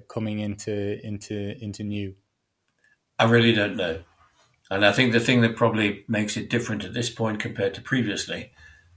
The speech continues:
Speaker 2: um, is we've done a pretty good job at putting the planet on, at risk. And so if the, every, all the other epochal changes didn't have that problem.
Speaker 1: Yeah.
Speaker 2: Um,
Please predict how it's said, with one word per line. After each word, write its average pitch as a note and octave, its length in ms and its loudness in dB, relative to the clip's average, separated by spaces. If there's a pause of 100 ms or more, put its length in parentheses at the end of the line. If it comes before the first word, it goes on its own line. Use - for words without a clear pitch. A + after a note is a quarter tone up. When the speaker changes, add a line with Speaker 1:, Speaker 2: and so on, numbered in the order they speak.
(100)
Speaker 2:
um, F#2+ 500 -2 (1000)
is G#2 220 -4
we've A2 120 0
done G#2+ 160 6
a F#2+ 80 2
pretty A2 240 0
good F2 260 -6
job F#2 340 2
at - 120 -6 (440)
putting G2 280 -4
the F2+ 80 -4
planet F2+ 440 0
on, E2+ 300 -8
at E2+ 140 -6
risk. - 360 -8 (960)
And G2+ 400 -6
so A2+ 200 2
if - 80 -2
the, - 120 4
every, D3 340 2
all - 160 8
the B2+ 140 8
other A#2+ 200 8
epochal G2 420 0
changes F#2 400 -4
didn't F#2+ 220 -6
have F#2+ 160 -8
that G2+ 180 -8
problem. F2+ 400 -8 (1040)
Speaker 1:
Yeah. G2+ 220 -4 (140)
Speaker 2:
Um, G#2 520 -12